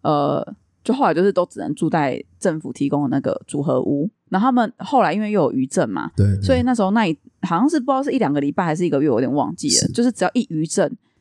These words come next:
Speaker 1: 他们就是原本不是住组合屋，原本是住好像不知道是政府安排在哪里，
Speaker 2: 嗯。
Speaker 1: 可能就是学校或什么之类，我忘记了。然后他们只要一地震，就马上全部人会冲到就是中间广场。
Speaker 2: 外，外面这样子。
Speaker 1: 对，就是大家的那个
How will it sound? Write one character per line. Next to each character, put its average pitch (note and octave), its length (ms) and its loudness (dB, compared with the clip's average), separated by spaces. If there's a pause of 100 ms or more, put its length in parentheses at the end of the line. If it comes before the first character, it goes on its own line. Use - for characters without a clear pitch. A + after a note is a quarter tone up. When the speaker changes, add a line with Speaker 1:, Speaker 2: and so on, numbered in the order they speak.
(160)
Speaker 1:
他 A#3 100 -6
们 F3+ 160 -2
就 E3 100 -2
是 F3 160 -2 (600)
原 F#3+ 200 0
本 D#3 220 0
不 E3 140 -6
是 G3 100 0
住 F3 140 -2
组 D#3 160 -2
合 D#3+ 160 0
屋， D3 260 0 (120)
原 F#3+ 100 0
本 F#3 100 0
是 F#3+ 140 -2
住 F#3+ 200 -2
好 E3+ 120 0
像 D3+ 120 -4
不 E3 60 -2
知 - 20 2
道 D#3+ 80 0
是 E3+ 80 -6
政 D#3+ 160 -4
府 D#3+ 60 -6
安 C#3+ 140 0
排 D3 140 -6
在 - 40 -6
哪 - 220 -4
里， - 260 -6
Speaker 2:
嗯。 B2+ 80 6
Speaker 1:
可 A2+ 120 8
能 A2+ 100 4
就 G2+ 80 4
是 F#3 240 0
学 D3 160 -2
校 D3 100 0
或 D3+ 160 -4
什 D#3+ 80 -4
么 B2+ 80 -6
之 - 140 -2
类， C#3 120 0
我 F2 60 0
忘 C3 180 0
记 - 200 -8
了。 - 80 -14 (360)
然 D#3+ 120 0
后 F3+ 40 0
他 G3+ 80 2
们 F3 80 -6
只 D#3 80 -2
要 D3+ 120 2
一 E3 260 -4 (380)
地 F3 120 0
震， C#3+ 240 -2
就 F3+ 120 -2
马 B2 100 -2
上 C#3+ 100 0
全 D3 160 -4
部 D3+ 60 0
人 C#3 100 0
会 D#3+ 80 0
冲 D3+ 200 -4
到 C3 180 0 (200)
就 D3+ 120 -4
是 C#3 100 -4 (140)
中 C#3+ 220 2
间 A#2+ 100 4
广 A#2 140 8
场。 - 0 -
Speaker 2:
外， - 0 -
外 A2+ 100 8
面 G#2 100 6
这 G#2+ 160 2
样 G#2 160 2
子。 A#2 80 -8
Speaker 1:
对， E3+ 160 2
就 G3+ 80 2
是 A#3+ 100 -2
大 A3+ 120 -2
家 G3 120 -4
的 F3+ 120 0
那 F3+ 100 -2
个 E3+ 180 0